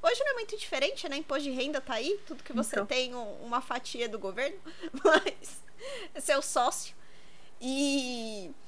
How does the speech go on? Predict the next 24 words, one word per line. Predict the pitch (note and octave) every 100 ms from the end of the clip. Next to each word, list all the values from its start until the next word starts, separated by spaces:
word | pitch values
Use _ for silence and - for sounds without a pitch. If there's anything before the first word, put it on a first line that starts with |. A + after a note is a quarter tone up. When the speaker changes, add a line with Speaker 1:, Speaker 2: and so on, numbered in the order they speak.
| - - - - -
Speaker 1:
e | D4
aí, | G#4 F#4+ A#4 -
é, |
suspeitaram | F4+ F#4+ - G4+ G4+ C4+ E4+
que | G4+
era | D4+
do | C4
Belchior | B3+ B3+ C4 A#3+
Ferreira. | - A#3 A#3 A#3+ D#4 D#4+
O |
Belchior | C#4+ D#4+ - F4
Ferreira | F#4 D#4 D4 F#4+
era | E4
filho | E4 - D4+ F4
de | D4+
um | B3+
outro | C#4 A#4+ A#4
bandeirante | F#4 D#4 D4+ A#3+ A#3+ F4 -
também, | A#3+ A3+ A#3 C#4+
que | D4+
era | A3+
o | A3+ A3+ A3 G#3+ A3+
Robério | B3 A#3+ A#3+ C4+
Filho, | - C4 D4+